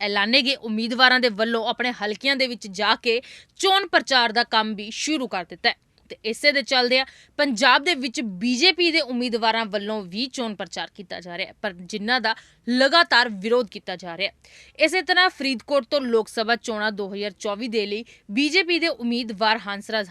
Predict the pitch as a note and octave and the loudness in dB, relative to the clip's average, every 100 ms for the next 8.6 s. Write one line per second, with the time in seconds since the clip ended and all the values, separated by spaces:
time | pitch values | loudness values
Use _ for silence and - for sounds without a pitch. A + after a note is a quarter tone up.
0 | F#3+ G3+ A3 G#3+ - - _ G3+ C#4+ D4 | -8 -6 -6 -10 -14 -20 _ 0 4 6
1 | F#4 D4+ B3+ B3+ G#3+ A#3 B3+ - - D4+ | 4 4 2 0 -2 -2 -2 -4 -2 -2
2 | C4+ B3 - G3+ F3+ E3+ E3 - E3+ F3+ | -2 -6 -4 -4 -4 -12 -20 -18 -12 -10
3 | G3+ G3+ - A3+ - G#3 A#3 B3+ G#3+ G#3 | -10 -14 -10 -6 -2 0 0 0 -4 -6
4 | G3+ G3+ G#3+ A3 B3 G#3 - _ - G#3 | -8 -10 -8 -6 -4 -6 -10 _ -12 -2
5 | A#3 E4+ D4+ A#3+ G#3+ G3 G3 F#3 G3+ F3 | 4 4 4 2 2 -6 -10 -12 -14 -12
6 | F3+ F3+ - _ - G#3 D4+ F#4 F#4 F4 | -10 -12 -14 _ -10 0 2 2 2 2
7 | C#4 C#4 D4 C4+ B3+ A3 A#3 B3+ C4 B3 | 2 0 -2 0 0 0 -2 -2 -4 -6
8 | A3+ G#3 A#3+ A#3+ G#3 A3+ | -4 -2 0 0 -2 -8